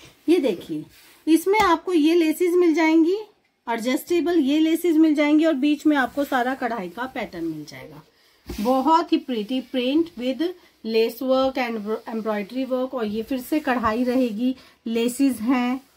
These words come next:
and ये देखिए सारा का सारा आपका कढ़ाई का काम। जय विजय की टैगिंग है प्रॉपर।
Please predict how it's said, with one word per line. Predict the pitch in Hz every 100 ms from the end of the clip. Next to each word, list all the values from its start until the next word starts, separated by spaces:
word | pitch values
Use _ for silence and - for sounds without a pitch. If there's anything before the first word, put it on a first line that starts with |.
| _ - - 220
and | 220 214
ये | 226 208
देखिए | 160 - - 151
सारा | - 247 240 254
का | 247
सारा | 220 185 208
आपका | 214 - 302
कढ़ाई | 240 202 175 165
का | 233 311 -
काम। | 180 151 - _ _ _ _ _ _ - - - - - - - _ - - -
जय | 214 277 302
विजय | 330 370
की | 381
टैगिंग | 320 277 285 339
है | 349
प्रॉपर। | 349 294 262 311 427